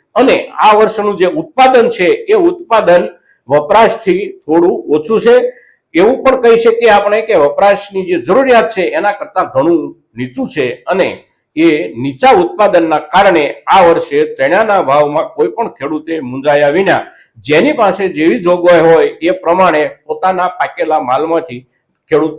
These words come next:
સંગ્રહ કરી શકે છે અને આગળના દિવસોમાં વધતા ભાવનો લાભ લઈ શકે છે મિત્રો. તો ચણા અંગે, ચણાના ભાવ અંગે, એના ઉત્પાદન અંગે આપણે આજના વીડિયોમાં આજે ચર્ચા કરી છે.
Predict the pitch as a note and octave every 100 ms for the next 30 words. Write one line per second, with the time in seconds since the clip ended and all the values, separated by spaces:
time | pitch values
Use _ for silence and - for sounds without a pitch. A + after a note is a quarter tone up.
0 | - - C3 C#3+ C#3 D#3+ F#3+ A3+ A3+ A3+
1 | A3+ A3+ - G3 B3+ A3 F#3+ F#3 F#3 E3+
2 | D3+ D3+ - D3 D3+ D#3 _ _ _ A2
3 | B2+ D#3 E3+ E3 D#3 D3+ - _ _ G#2
4 | G#2 C#3 D#3+ C#3+ C#3 - G2+ A#2+ A#2+ C3+
5 | F#3 A3 - B2+ - A2+ A2+ B2 A#2 E3
6 | C3 A#2 - _ _ - D#3 A3 F3 D#3
7 | D3 C#3 C3 - C3+ C#3 B2+ A#2+ B2 D3
8 | C#3+ C3 B2 A#2 - B2 A#2+ A2 A2+ -
9 | F#3 D#3 A#2+ A#2+ A#2 - - A#2+ C#3 B2
10 | - A#2+ C#3+ E3 C3+ C3+ C3+ B2 A#2 A#2
11 | G#2+ G#2+ - - C#3 G3+ F#3 -